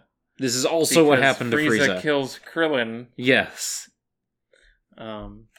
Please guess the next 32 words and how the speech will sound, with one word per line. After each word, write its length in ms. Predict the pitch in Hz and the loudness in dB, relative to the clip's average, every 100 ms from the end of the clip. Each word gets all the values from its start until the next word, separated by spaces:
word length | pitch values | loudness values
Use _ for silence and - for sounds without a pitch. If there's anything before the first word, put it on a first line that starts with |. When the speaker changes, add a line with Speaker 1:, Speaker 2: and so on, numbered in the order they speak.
| - - | -20 -12
Speaker 2:
with 160 | 123 | -12
a 40 | 117 | -4
finger, 460 | - 185 117 107 120 | -2 -2 -4 -6 0
Speaker 1:
I 120 | 277 | 0
Speaker 2:
right? 120 | 269 | 0
Speaker 1:
kn-, 80 | - _ | -6 _
yeah. 520 | 120 123 185 139 78 - _ _ - _ _ - | -14 -4 0 2 0 -6 _ _ -20 _ _ -6
You, 120 | 254 | -6
Speaker 2:
Yeah. 100 | 190 | -4
Speaker 1:
th-, 200 | 226 214 | -6 -6
th-, 120 | - - _ - | -12 -18 _ -12
Speaker 2:
Yeah. 240 | 185 330 - - | -10 -10 -12 0
Speaker 1:
I 140 | 262 | 2
don't 160 | 302 208 | 4 2
mean 180 | 190 165 | 0 0
to 60 | |
surprise 500 | 143 143 156 151 117 | -4 -4 0 0 2
you. 280 | 101 69 90 _ _ - | -2 -6 -10 _ _ -12
Speaker 2:
And 180 | 135 | -8
then 300 | 147 143 135 139 _ _ _ | -6 -6 -10 _ _ _ _
he 80 | 151 | -18
glows 520 | 135 135 156 208 - _ _ | -10 -8 -6 -10 -16 _ _
'cause 120 | 139 | -12
he's 120 | 131 | -8
angry? 280 | 135 160 208 | -10 -6 -8
Speaker 1:
He 40 | 110 | -8
gl-, 80 | 110 | -10
he 100 | 117 | -6
glows 300 | 120 139 127 | -2 -2 -4
'cause 120 | 110 | -8
he's 140 | 101 101 | -8 -6
angry. 400 | 117 95 - | -6 -8 -10